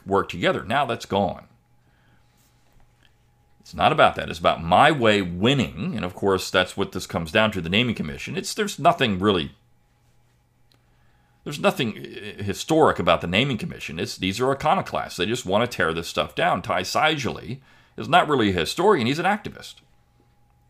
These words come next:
He's an activist. He has an axe to grind. Uh, he has his mea culpa, his Robert E. Lee and me, which is kinda stupid anyways. He's made, he's made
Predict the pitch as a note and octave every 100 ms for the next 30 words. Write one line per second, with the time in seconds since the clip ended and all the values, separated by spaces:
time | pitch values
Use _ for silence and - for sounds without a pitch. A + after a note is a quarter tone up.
0 | _ _ _ _ _ _ - C3+ D#3+ C#3
1 | - C2 - G2+ A#2+ A#2 B2+ - A#2 F#2
2 | C#2 - C2 C3+ - _ _ _ _ _
3 | _ _ _ _ _ _ _ _ _ _
4 | - B1 A#1 C2+ F#2+ G#2+ A2 A2 G#2 G2
5 | G2+ F#2 B2 G#2+ - B2 G#2+ D2+ F#2 F2
6 | F#2 G#2 G#2 G2 G2 F#2+ E2 G2+ F#2+ F2
7 | F#2+ F2+ - G#2+ F2+ - A2 D#2+ E2 F2+
8 | D2+ - C2+ - _ _ _ _ _ _
9 | _ _ _ _ _ _ _ - F2+ F#2+
10 | A#2 B2 A#2 G#2 G#2+ G2 G#2+ A#2 C3+ C#3
11 | A#2+